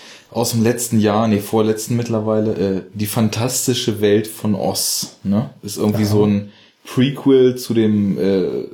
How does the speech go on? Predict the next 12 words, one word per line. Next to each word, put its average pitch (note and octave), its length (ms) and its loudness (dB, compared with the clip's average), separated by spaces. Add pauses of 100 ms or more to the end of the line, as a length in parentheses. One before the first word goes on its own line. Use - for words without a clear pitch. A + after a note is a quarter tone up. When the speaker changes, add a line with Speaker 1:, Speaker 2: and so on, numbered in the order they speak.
(140)
Speaker 1:
Wizard A2 400 0
of - 220 -8
Oz - 220 -4
Film C#3 320 2
von C3 240 -4
damals. A#2+ 680 0
Speaker 2:
Mhm, A2 80 -4
mhm, B2+ 460 -6 (100)
mhm. C#3+ 80 -6 (880)
Speaker 1:
Und G#2 120 0
der B2 120 2
Film C#3 500 0